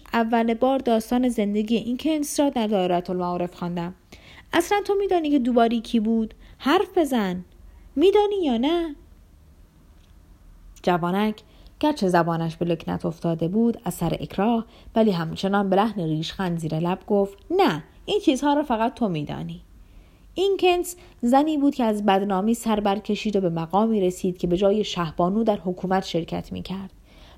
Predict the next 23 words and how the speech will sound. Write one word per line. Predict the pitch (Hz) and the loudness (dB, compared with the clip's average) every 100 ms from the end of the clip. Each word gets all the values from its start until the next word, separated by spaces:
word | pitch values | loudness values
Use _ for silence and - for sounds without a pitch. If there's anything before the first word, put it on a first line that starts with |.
| - | 0
و | |
ملکه | 196 208 208 208 294 294 | 4 4 2 2 2 2
بزرگی | 233 233 233 247 | 2 4 2 2
نامه‌ای | 226 202 214 233 | 0 0 0 0
را | 233 220 | 0 -2
که | 226 | -4
خط | - 269 294 - - | -2 -2 -2 -4 -8
به | 185 190 | -4 -4
خط | - 175 170 - 185 180 - - - - | 0 0 0 -2 -4 -4 -8 -20 -20 -10
خود | - 320 - | 2 2 4
به | |
او | 190 185 | -2 0
نوشت | 180 190 202 208 | 0 2 0 0
با | 190 180 | -4 -2
عنوان | 185 202 226 | 2 2 2
"دختر | 202 180 - 170 | 0 -4 -4 -6
خاله | - 170 175 180 - | -4 -4 -2 -4 -4
عزیزم" | 185 208 180 156 | -4 -2 -2 -4
شروع | 160 - 175 170 | -6 -6 -6 -6
کرد. | 175 185 - - - - - | -10 -12 -18 -20 -20 -20 -6
کاردینال | - 190 190 208 220 226 - - - | 2 2 4 2 2 0 -4 -16 -2
نماینده | 202 208 208 208 233 254 | 2 4 4 2 2 0
پاپ | 247 196 180 175 | 0 2 2 0